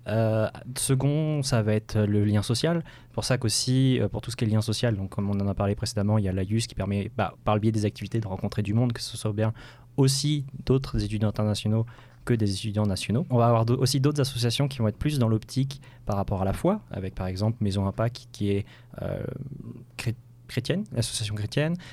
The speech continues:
Euh, il y a aussi l'amus, donc l'association des musulmans de l'université de Sherbrooke. On a aussi des, des aspects par rapport plus aux activités avec le plein air, où ça permet de rencontrer du monde qui peuvent avoir des intérêts. Si jamais c'est quel-,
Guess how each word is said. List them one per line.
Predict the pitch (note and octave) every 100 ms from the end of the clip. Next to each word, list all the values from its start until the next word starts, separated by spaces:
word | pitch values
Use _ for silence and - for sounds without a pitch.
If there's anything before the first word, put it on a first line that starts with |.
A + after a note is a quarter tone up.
| -
Euh, | A2+
il | G#2
y |
a | G2
aussi | - G2+
l'amus, | G#2 A#2 A2+
donc | F2+
l'association | G#2 G#2 G2+ A2+
des | G#2
musulmans | F#2+ F#2+ G2
de | G2+
l'université | F#2+ F#2 G2
de |
Sherbrooke. | - B2+ C#3+ E3+ - - - A2+
On | A2+
a |
aussi | A2+ - A#2+
des, | A2+ A2
des | G#2+
aspects | - B2+
par | A2+
rapport | G#2 A2
plus | - C3 C3+ -
aux | G2+ G#2
activités | - - G#2 G#2 B2
avec | G#2 F#2+ -
le | F#2+
plein | G2+
air, | G2+ A2+ G#2
où |
ça | - -
permet | F2+ F#2+
de | G2 G#2
rencontrer | G2 G2 G2 G#2
du | G2+
monde | A2 A#2
qui | -
peuvent | G#2+ G#2
avoir | G2+ G2+
des | G2+
intérêts. | - G2+ A2
Si | -
jamais | F#2+ G2+ - - -
c'est | -
quel-, | A#2 G2